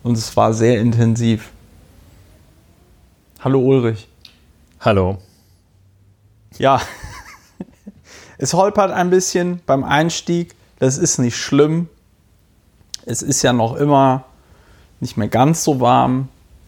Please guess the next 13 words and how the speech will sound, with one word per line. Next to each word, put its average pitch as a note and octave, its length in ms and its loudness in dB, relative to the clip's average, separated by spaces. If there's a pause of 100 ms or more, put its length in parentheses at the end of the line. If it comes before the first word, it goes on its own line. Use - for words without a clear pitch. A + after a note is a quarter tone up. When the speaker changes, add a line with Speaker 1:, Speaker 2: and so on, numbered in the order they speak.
(500)
Speaker 1:
Äh, - 80 -6
was A2 400 -2
hast - 240 -2
du C#3 180 0
am B2+ 220 2
Rekordsonntag, C3+ 1500 -2 (580)
achtunddreißig B2 800 -2
Grad B2 260 0
in A#2 140 -2
Berlin A#2 340 0
waren A#2+ 320 -2
es, B2 300 -8 (280)
gemacht? A#2+ 460 -2